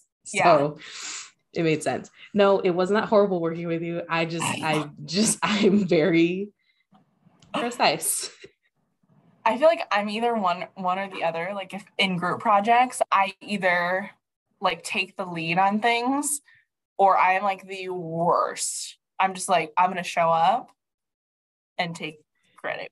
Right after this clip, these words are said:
Speaker 2: with y'all." <laughs>
Speaker 1: I can't, I mean, I get that vibe too. Like, I've, I've
Speaker 2: Yeah.
Speaker 1: been in that mode, but I, I'm not in the mode of, "I'm just gonna show," I'm just like, I get more in the mode of,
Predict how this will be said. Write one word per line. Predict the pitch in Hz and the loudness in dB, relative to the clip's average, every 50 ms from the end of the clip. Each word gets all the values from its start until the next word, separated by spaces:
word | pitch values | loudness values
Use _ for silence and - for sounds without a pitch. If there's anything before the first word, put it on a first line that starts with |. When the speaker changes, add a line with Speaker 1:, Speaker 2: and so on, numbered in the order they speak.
| _ - | _ -14
Speaker 2:
with | - | -12
y'all." | 214 185 - - - - - 92 - - 104 - 170 - 76 156 - - - - - - - - - - 640 - - - - - - | -6 -2 0 0 2 2 2 2 2 0 0 -2 -2 -2 -4 -4 -6 -2 -2 -2 -2 -2 -4 -4 -2 0 0 0 -2 -4 -4 -4 -6
<laughs> | - _ _ _ _ _ _ _ _ _ _ _ - | -10 _ _ _ _ _ _ _ _ _ _ _ -6
Speaker 1:
I | 320 359 | -4 0
can't, | 359 466 453 466 277 | 2 0 2 2 0
I | 269 269 | -2 0
mean, | 269 254 247 | 0 -2 -2
I | 285 | -2
get | 320 392 415 403 | -2 -2 -2 0
that | - 196 170 156 | 0 -2 0 0
vibe | 156 151 151 156 - | -2 -2 -2 -4 -6
too. | - 151 151 151 165 190 202 | -6 -6 -6 -6 -6 -4 0
Like, | 185 190 185 185 | 0 0 2 2
I've, | 202 208 196 196 180 156 160 - | 4 4 4 4 2 -2 -6 -4
I've | - 175 180 170 160 | -2 -2 -2 0 0
Speaker 2:
Yeah. | - - - - 123 254 - _ _ _ _ _ _ _ - 165 | 0 2 2 0 -2 -4 -10 _ _ _ _ _ _ _ -10 -6
Speaker 1:
been | 175 175 175 | -4 -2 -2
in | 170 | -2
that | 165 160 165 | -2 -2 0
mode, | 165 165 165 160 | 0 0 2 2
but | 175 175 | 4 4
I, | 175 185 214 214 208 214 | 4 4 4 2 0 -2
I'm | - 185 196 214 220 | 0 0 2 2 2
not | 220 220 208 | 2 0 0
in | 196 190 | -2 -2
the | 180 165 | -2 -2
mode | 165 165 156 156 151 156 | -2 -2 -4 -4 -4 -4
of, | 139 147 151 151 151 147 147 147 147 _ _ _ _ _ _ _ _ _ _ - | -4 -4 -4 -2 -4 -4 -6 -8 -14 _ _ _ _ _ _ _ _ _ _ -10
"I'm | 160 170 156 | -8 -8 -8
just | 156 151 | -8 -8
gonna | 165 160 160 | -8 -8 -6
show," | 160 - 165 156 | -4 -2 0 0
I'm | - - 165 165 160 | 2 2 2 2 2
just | 165 156 - 151 | 0 -2 -2 -2
like, | 147 147 151 - - | -2 -2 -2 -2 2
I | 175 208 214 | 2 4 4
get | 214 190 - | 4 2 0
more | 160 165 160 156 | -2 -2 -4 -4
in | 151 | -4
the | 156 151 | -4 -4
mode | 151 147 147 147 147 | -4 -4 -2 -2 -2
of, | 143 143 143 147 143 | -2 -2 -4 -6 -8